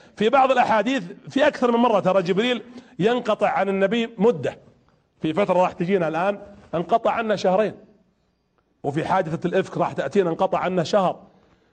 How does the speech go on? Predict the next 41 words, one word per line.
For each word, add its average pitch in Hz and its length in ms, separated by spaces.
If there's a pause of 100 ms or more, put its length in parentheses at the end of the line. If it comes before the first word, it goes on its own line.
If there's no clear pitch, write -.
(160)
فلما 180 760
انقطع 285 380
عن 233 220
النبي 233 340
عليه 208 200
الصلاة 220 240
والسلام 233 240
مرة 226 80
من 214 120
المرات 214 460 (360)
يقول: 214 280
"اشتقت - 400
إليه"، 202 300 (120)
يعني 160 120
اشتقت 175 300
لجبريل، 165 460 (960)
حتى 214 340
قال 226 240
له 185 140
النبي 180 360
صلى 175 80
الله 175 100
عليه 160 100
وسلم، 202 80
قال: 190 100
"يا 208 120
جبريل، 196 440 (160)
والله 226 380
إني 214 140
اشتقت 233 380
إليك 208 360
حتى 180 320
تأتي". - 360 (360)
قال 196 160
جبريل: 196 340 (200)
"وأنا 208 300
والله 196 360
اشتقت - 340
إليك 180 240
حتى 170 260
أنزل، 143 420